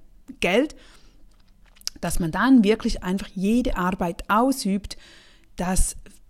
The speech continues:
für das bin ich nicht dagegen. Also auf jeden Fall, es braucht manchmal Zeiten oder Jahre, wo man sagt, "Okay, ich gehe jetzt da durch", aber parallel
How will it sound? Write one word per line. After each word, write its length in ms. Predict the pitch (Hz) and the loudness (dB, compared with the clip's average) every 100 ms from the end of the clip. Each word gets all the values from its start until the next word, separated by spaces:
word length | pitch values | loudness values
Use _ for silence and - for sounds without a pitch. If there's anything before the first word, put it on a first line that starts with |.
| - | -14
für 160 | - 180 | -8 -2
das 260 | 190 214 | -2 0
bin 100 | 190 | -2
ich 120 | 165 | -2
nicht 140 | 170 - | -4 -4
dagegen. 300 | 175 165 165 | -4 -4 -4
Also 160 | 165 | -6
auf 140 | 170 - | -6 -2
jeden 280 | 208 214 190 | 0 0 0
Fall, 280 | 135 160 | -4 -4
es 120 | 160 - | -8 -6
braucht 420 | - - 262 - | -2 -2 -2 -2
manchmal 360 | - - - | -4 -4 0
Zeiten 540 | - 233 254 254 240 226 | 4 4 4 0 -2 -2
oder 200 | 170 202 | -6 -6
Jahre, 480 | 175 226 254 262 254 - - - | -6 -4 -2 0 -2 -4 -18 -8
wo 120 | 202 220 | 0 2
man 260 | 247 240 - | 2 0 -6
sagt, 360 | - 185 190 | -4 -4 -6
"Okay, 380 | 180 - - 277 - | -2 10 12 10 0
ich 160 | - | -2
gehe 180 | - 220 | 2 2
jetzt 280 | 185 - - | 2 -2 -6
da 100 | 156 | -4
durch", 520 | 226 285 214 285 - - - - | 0 4 4 2 -2 -16 -20 -8
aber 220 | - 214 196 | -2 0 6
parallel 720 | - 180 175 214 240 202 | 4 4 -2 0 2 0